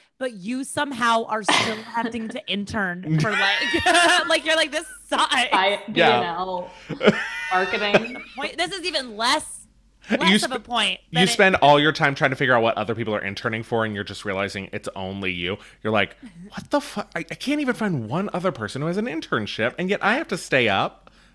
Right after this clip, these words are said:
Speaker 2: connect,
Speaker 1: <laughs>
Speaker 2: I have to plug my chair into the wall so that I can write this copy for these damn cupcakes."
Speaker 1: <laughs> I have
Speaker 3: I
Speaker 1: way
Speaker 3: do
Speaker 1: too many
Speaker 3: have,
Speaker 1: responsibilities.
Speaker 3: I do have a very real question, which is, what happened to all the poor people?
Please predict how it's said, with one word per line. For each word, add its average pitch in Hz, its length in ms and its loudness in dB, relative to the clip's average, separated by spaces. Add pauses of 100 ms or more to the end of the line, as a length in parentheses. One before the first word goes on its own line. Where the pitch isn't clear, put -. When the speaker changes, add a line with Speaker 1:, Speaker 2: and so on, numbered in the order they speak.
(160)
Speaker 2:
connect, 302 440 2
Speaker 1:
<laughs> 311 60 -4
Speaker 2:
I - 40 0 (200)
have 185 140 -4
to 196 80 0
plug 196 240 2
my 233 100 0
chair 170 300 2
into 165 120 -4
the 139 80 -2
wall 101 280 2
so 147 160 -2
that 135 60 0
I 143 40 0
can 143 160 -8
write 110 300 0
this 139 160 -8
copy 143 360 -8
for 113 120 -12
these 104 180 -16
damn 95 260 -8
cupcakes." - 840 -10
Speaker 1:
<laughs> - 60 -10
I 370 40 -6
have 349 160 -12
Speaker 3:
I 220 60 -2
Speaker 1:
way 220 80 -2
Speaker 3:
do 247 100 -6
Speaker 1:
too 277 80 -2
many 294 140 -4
Speaker 3:
have, 359 80 -6
Speaker 1:
responsibilities. 175 800 -16
Speaker 3:
I 226 80 0
do 247 120 -4
have 311 160 -8
a 339 80 -10
very 185 420 -4
real 170 220 -8
question, 170 400 -10
which 170 180 -14
is, 170 300 -12
what 190 280 -4
happened 202 420 -8
to 185 80 -12
all - 160 -8
the 185 100 -14
poor 180 280 -14
people? - 680 -16